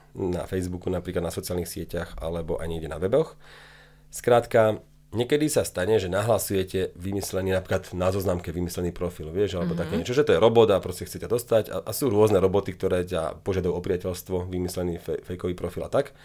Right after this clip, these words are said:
Speaker 1: tak to keď nahlásiš, väčšinou to zmizne. Lebo to urobí ešte niekto a ešte niekto a je to preč. Ale niekedy tam môže byť extrémizmus alebo potlačenie nejakých slobôd a takéto, tak to chceš nahlásiť. Ale Facebook to nevyhodnotí, alebo mu to trvá, tak to môžeš nahlásiť už aj na nejakom novom regulačnom úrade.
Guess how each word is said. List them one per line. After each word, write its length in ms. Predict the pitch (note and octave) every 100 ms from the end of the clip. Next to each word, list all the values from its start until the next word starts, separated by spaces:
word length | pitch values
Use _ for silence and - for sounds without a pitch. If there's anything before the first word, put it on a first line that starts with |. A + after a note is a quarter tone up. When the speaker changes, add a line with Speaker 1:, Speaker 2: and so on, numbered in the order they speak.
| - -
Speaker 1:
tak 120 | - F2+
to 100 | -
keď 140 | F2+
nahlásiš, 380 | F2+ G#2+ G2 G2+
väčšinou 240 | F2+ F#2+
to 80 | F2+
zmizne. 380 | E2+ E2+ D2+ C#2+ - _ _ _
Lebo 220 | A2+ G2
to 100 | G2
urobí 180 | F#2+ F2+
ešte 160 | E2+ D#2+
niekto 220 | E2+ F2
a 80 | D2
ešte 160 | - D#2+
niekto 200 | F2 D#2+
a 80 |
je 80 | D#2+
to 60 | D#2+
preč. 240 | - - - - - - - -
Ale 160 | F#2
niekedy 240 | G2+ A#2+ C3
tam 160 | A#2+
môže 240 | A2 G#2+ G2
byť 100 | E2
extrémizmus 720 | G#2+ A2+ G2 F#2 F#2 F2+ F2+
alebo 560 | F2 F2 E2+ E2+ E2 D#2 - -
potlačenie 440 | G2+ G2+ F#2 F#2+
nejakých 300 | F#2 F2+ E2+
slobôd 240 | E2+ E2+
a 100 | D#2+
takéto, 380 | - - D3+ D#3+ - -
tak 100 | -
to 80 | C3+
chceš 160 | B2+ F#2+
nahlásiť. 480 | F2 E2+ D2 - -
Ale 240 | B2+ C3+
Facebook 320 | A2 F#2+ F#2
to 80 | E2
nevyhodnotí, 400 | F2 A2 G#2+ G#2
alebo 220 | G2 F2
mu 80 | E2
to 80 | D#2+
trvá, 320 | - A#2 A#2+
tak 240 | A2+ A2 -
to 100 | F#2
môžeš 320 | F2+ E2+ -
nahlásiť 380 | F2 F2 F2+ -
už 200 | F#2+ G2
aj 100 | F2
na 120 | D#2+
nejakom 260 | D#2+ D#2+ E2
novom 380 | D#2 F#2+ A2+ G#2+
regulačnom 460 | - E2+ E2 - E2
úrade. 380 | E2+ D#2 D#2